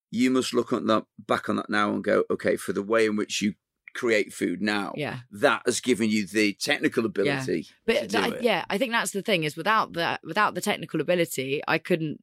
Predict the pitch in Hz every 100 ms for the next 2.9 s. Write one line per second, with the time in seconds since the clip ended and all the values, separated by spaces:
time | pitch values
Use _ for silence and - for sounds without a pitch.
0 | - 151 147 170 113 143 - - - 135
1 | 107 117 - 120 127 - 160 117 185 185
2 | 240 175 147 175 151 139 262 104